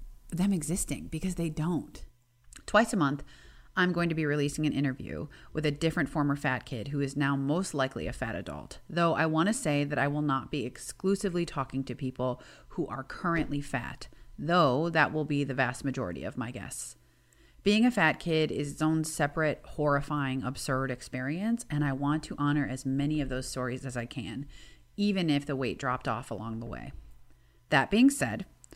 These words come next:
this podcast will entertain zero discussions about transformative weight loss journeys or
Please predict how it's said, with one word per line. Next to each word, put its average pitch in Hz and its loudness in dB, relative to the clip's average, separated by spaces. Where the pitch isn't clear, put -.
this 208 6
podcast 127 0
will 139 -4
entertain 147 2
zero 151 6
discussions 120 -4
about 139 0
transformative 202 2
weight 151 0
loss 127 -6
journeys 120 -4
or 110 -8